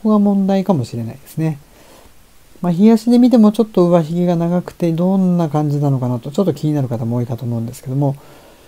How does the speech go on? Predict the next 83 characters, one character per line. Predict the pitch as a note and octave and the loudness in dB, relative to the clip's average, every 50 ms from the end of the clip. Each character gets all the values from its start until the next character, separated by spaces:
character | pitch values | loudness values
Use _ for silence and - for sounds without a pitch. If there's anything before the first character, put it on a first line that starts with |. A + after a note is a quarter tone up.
| _ - - _ _ - | _ -20 -20 _ _ -6
こ | - A#3 | -4 0
こ | G#3 B3+ B3+ | 4 4 2
仮 | - - - G3 G3+ A3 A#3+ | 2 2 -2 0 2 4 4
に | B3+ C4 C4 | 4 4 4
で | A#3+ F#3+ C#3 | 4 2 2
す | C#3 - | 0 -4
ね、 | B2 A#2+ A#2 | -4 -4 -4
で | A#2 | -4
も | A#2 B2 C3+ D#3 | -4 -4 -2 0
上 | F3+ F#3 | 0 0
髭 | F3+ G3+ G#3+ A3 | 2 4 4 4
が | G3+ G3 D3+ | 4 2 2
長 | C#3+ D3+ F3 G#3+ A3+ | 0 0 2 4 4
い | G#3 C#3+ | 4 2
あ | B2 | 2
た | - B2 | -2 -4
り、 | A#2 B2 E3 - - _ _ _ _ _ _ - - | -6 -6 -6 -8 -12 _ _ _ _ _ _ -20 -16
こ | - - F#3 | -12 -10 -2
こ | - B3+ B3+ | 2 2 2
を | A#3+ B3 | 2 2
超 | - B3+ B3+ C4 | 2 4 6 6
え | A#3+ | 6
て | - B3+ | 6 4
い | B3 | 2
っ | - | 2
た | - - C#3 | 0 -2 -2
り | B2 | -2
す | - - | -2 -6
る | C3 A#2+ | -8 -6
と | - | -4
ま | A#2 A#2+ | -6 -4
た | A2+ C3 | -4 -4
面 | B2+ B2+ C3+ C#3+ | -2 0 0 0
白 | C#3 D3+ D3 C3 | -2 -2 -4 -6
い | |
相 | - C3 A2+ | -6 -6 -8
場 | A2+ A2+ | -6 -6
に | A2+ | -6
な | A#2+ A#2 | -6 -6
る | A2 | -6
か | - B2+ | -4 -2
な | F3+ G#3 | -2 -2
っ | G#3+ | -2
て | G#3+ - | -2 -4
い | C#3 | -6
う | A2+ | -4
ふ | |
う | A2 | -4
に | A#2 | -4
も | A2+ A2 A2+ A2+ | -6 -6 -6 -6
思 | A2+ A#2 A2+ | -6 -6 -6
い | A2+ | -6
ま | A#2+ A#2 | -6 -8
す。 | - - - - _ - - - - - - - _ _ - | -12 -14 -18 -20 _ -20 -20 -20 -20 -20 -20 -20 _ _ -4
た | - | 0
だ | G#3+ G#3 | 0 0
ど | D#3+ D#3+ D#3+ | 2 0 -2
ち | D3+ - - G#3 | -4 0 0 2
ら | G#3 | 4
に | G3+ G#3 G#3 | 4 4 6
も | G3+ G3+ G3+ F#3+ | 6 4 4 2
動 | F#3 F3+ | 0 -2
け | F3+ - - G3+ F#3+ | -6 -2 -2 -2 -2
そ | - G3+ G3+ G3+ | 0 -2 0 0
う | |
な | F#3+ G3 | 0 0
の | F#3+ F#3+ | 0 0
で | F#3+ G3+ G3 | 0 -2 -2
警 | - - E3 E3+ E3+ | -2 -2 -2 -2 0
戒 | - E3+ D#3+ D#3+ | 0 0 0 0
は | D#3 D3+ | 0 0
し | C#3+ - | -2 -4
て | - D3+ | -4 -6
お | C#3 | -4
く | C#3+ C#3+ | -4 -2
べ | C3+ C3 A#2+ | -2 -2 -2
き | B2 A#2+ | -2 -2
だ | B2+ C#3 | -4 -2
と | C#3 F3 | -2 -2
思 | C#3 C3 A#2+ A2+ | -2 -4 -6 -8
い | - - | -10 -12
ま | - - | -16 -20
す。 | - - - - | -20 -20 -20 -20